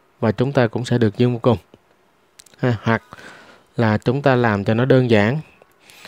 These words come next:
bằng cách là chúng ta cũng làm giống như bài trên á. Mình sẽ chia cho, cho số mũ cao nhất của x ha.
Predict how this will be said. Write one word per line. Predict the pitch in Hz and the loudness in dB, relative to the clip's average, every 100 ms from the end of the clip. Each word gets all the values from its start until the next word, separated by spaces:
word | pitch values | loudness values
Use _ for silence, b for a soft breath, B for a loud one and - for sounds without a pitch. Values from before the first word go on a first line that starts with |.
| B - | B -4
bằng | 107 | -2
cách | 131 160 _ _ _ - | 0 -2 _ _ _ -8
là | 117 101 101 | -4 -4 -4
chúng | 123 143 | -6 -2
ta | 143 127 117 | 0 0 0
cũng | - 95 101 120 160 - - | -2 -6 -6 -8 -10 -14 -6
làm | 107 101 | -4 -2
giống | 117 160 | 0 0
như | 139 | 2
bài | 107 | 4
trên | 131 127 | 4 4
á. | 151 - _ _ b b b | 2 -4 _ _ b b b
Mình | 131 117 104 | 0 0 2
sẽ | 107 | 0
chia | - 160 160 156 143 - - | 2 6 8 8 4 2 2
cho, | 139 139 143 - _ _ _ b b b b b b _ _ _ _ _ - _ _ _ _ _ _ | 4 4 0 -4 _ _ _ b b b b b b _ _ _ _ _ -20 _ _ _ _ _ _
cho | 147 143 | 0 0
số | - | 2
mũ | 147 113 | 2 2
cao | 143 160 143 | 2 2 2
nhất | 143 180 | 2 0
của | - 175 | 2 2
x | 202 _ _ _ _ | 2 _ _ _ _
ha. | 147 147 | 2 2